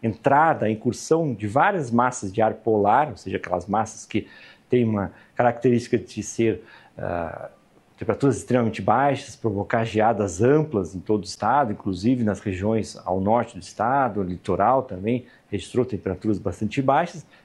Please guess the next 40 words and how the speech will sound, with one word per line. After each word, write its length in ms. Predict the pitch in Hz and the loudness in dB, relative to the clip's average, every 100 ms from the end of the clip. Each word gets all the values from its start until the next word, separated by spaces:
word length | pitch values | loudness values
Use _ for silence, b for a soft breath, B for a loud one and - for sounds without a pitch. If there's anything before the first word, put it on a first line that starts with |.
| - | -4
Capital 440 | 123 - 156 180 | -4 2 4 6
voltou 380 | 151 120 117 160 | 4 0 2 0
a 60 | 135 | 0
registrar 560 | 104 95 - 120 - B B - | -2 -4 -2 -2 -4 B B -8
geadas, 560 | 90 107 139 156 101 | 0 4 4 0 -6
inclusive 580 | 92 - 98 95 113 92 | -8 -8 -6 0 -2 -2
geada 260 | 90 87 101 | -6 -4 -2
moderada, 600 | 110 123 139 143 180 170 | 0 2 2 2 2 -2
né? 140 | 156 B B - | -4 B B -4
Então, 240 | 117 120 B B - | -2 -2 B B -4
esse 320 | 117 - 117 | -4 0 2
ano, 240 | 110 135 | 4 4
né, 120 | 120 101 | 2 0
o 200 | 113 113 | 0 0
inverno, 520 | 104 101 127 131 113 | 2 4 4 4 0
no 60 | - | 2
caso 540 | 113 107 95 98 101 | 0 0 -2 -4 -4
de 180 | - 101 | -6 -6
dois 200 | 98 104 | -2 -2
mil 100 | 107 | 0
e 60 | 101 | 0
vinte 180 | 110 110 | -2 -6
e 40 | |
cinco, 280 | - 123 123 | -4 -2 0
foi 100 | 123 | 0
marcado 500 | 120 113 117 123 120 B B _ | 0 0 -2 -2 -4 B B _
por 140 | - 123 | 0 2
um, 140 | 131 127 - | 2 -2 -4
um 480 | 110 104 104 101 98 - - | -4 -2 -4 -6 -8 -12 -2
período 320 | 120 127 117 | 2 2 0
rigoroso 640 | 127 120 131 123 139 131 | 0 2 4 4 4 0
de 220 | 120 113 127 | -4 -2 0
temperaturas 640 | - 139 117 - 131 120 | 0 0 0 0 -2 0
baixas, 380 | 107 85 76 - - | -2 -2 -6 -20 -16
né? 80 | - | -4
E 200 | 165 208 | -4 -4
seco, 440 | - 135 104 - | -2 0 0 -2
né, 80 | 82 | -14
que 140 | - | -4
é, 160 | 151 156 | -2 -4